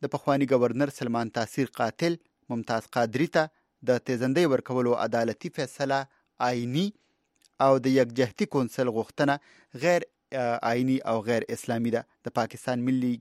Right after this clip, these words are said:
یکجهتي کونسل مشرانو نن په یوه غونډه کې په عدالت باندې نیوکې کړې دي چې ممتاز قادري ته د مرګ سزا ورکول نو پکار. تنظیم دړکه کړې ده چې په پاکستان کې به د لیبرل سوچ لرونکي حکومت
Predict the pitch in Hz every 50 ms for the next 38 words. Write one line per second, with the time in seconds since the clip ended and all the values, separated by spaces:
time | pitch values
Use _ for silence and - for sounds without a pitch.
0 | - _ - 131 123 113 107 110 127 127 113 - 135 127 - - 139 131 123 -
1 | 131 120 117 113 - 143 143 143 143 135 131 135 143 135 - 135 127 120 120 170
2 | 175 165 160 - 160 139 135 131 117 120 123 120 127 135 131 _ 139 135 131 123
3 | 127 127 123 - - - - - - _ 135 135 131 156 190 - 196 - - 185
4 | 180 180 160 185 185 - _ _ _ _ _ _ _ _ - - 170 165 160 151
5 | 139 135 - - 127 117 - - 123 120 113 120 139 160 - 165 139 117 120 123
6 | 156 175 165 - - 143 117 127 120 117 117 113 - - 131 117 120 113 117 139
7 | 156 147 - 107 - - 117 110 - - _ _ _ - 131 123 120 123 135 131
8 | 113 117 113 110 - - 165 - - 156 147 143 143 139 139 - - 139 127 -
9 | 110 - 113 113 - - 110 - - 147 139 - - 123 127 131 127 - - -
10 | - - _ _ - 127 123 139 170 143 123 131 120 113 - - - 127 117 -
11 | - 127 127 135 156 156 - - 127 107 113 110 - 120 120 123 117